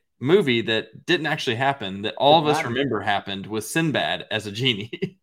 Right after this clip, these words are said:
Speaker 1: <laughs>
Speaker 2: Again,
Speaker 1: Some
Speaker 2: glitch
Speaker 1: kind
Speaker 2: in
Speaker 1: of
Speaker 2: the
Speaker 1: spoof
Speaker 2: matrix.
Speaker 1: off of Kazam, obviously, but that,
Speaker 2: <laughs>
Speaker 1: even that skit of a spoof doesn't exist.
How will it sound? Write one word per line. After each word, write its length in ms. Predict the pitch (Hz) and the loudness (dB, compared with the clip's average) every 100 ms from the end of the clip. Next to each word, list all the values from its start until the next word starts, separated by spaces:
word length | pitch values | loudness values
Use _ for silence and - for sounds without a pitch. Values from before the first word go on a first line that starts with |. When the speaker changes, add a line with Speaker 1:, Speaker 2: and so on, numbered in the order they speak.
| _ | _
Speaker 1:
<laughs> 160 | _ - | _ -18
Speaker 2:
Again, 400 | 101 107 90 85 _ - | -12 -10 -10 -12 _ -4
Speaker 1:
Some 180 | 165 190 | 0 4
Speaker 2:
glitch 40 | |
Speaker 1:
kind 140 | 180 160 | 4 2
Speaker 2:
in 60 | |
Speaker 1:
of 40 | 117 | 0
Speaker 2:
the 80 | 101 | 2
Speaker 1:
spoof 220 | 151 143 | 2 6
Speaker 2:
matrix. 0 | |
Speaker 1:
off 160 | 127 | 4
of 120 | 123 - | 2 0
Kazam, 440 | 139 120 107 104 | 0 2 -2 -4
obviously, 600 | 107 123 110 98 98 95 | -4 -2 -2 -4 -4 -4
but 200 | 90 104 - - | -4 -6 -6 -6
that, 180 | 107 | -4
Speaker 2:
<laughs> 20 | 113 | -2
Speaker 1:
even 200 | 160 160 | -2 -2
that 140 | 143 | -2
skit 480 | - - 165 104 - - | -6 -2 0 -2 -8 -8
of 160 | 113 | -6
a 60 | 107 | -6
spoof 500 | - 156 120 - - _ _ - | -6 -2 -2 -4 -16 _ _ -8
doesn't 260 | 120 107 101 | -6 -6 -8
exist. 500 | 95 101 - - | -6 -10 -10 -16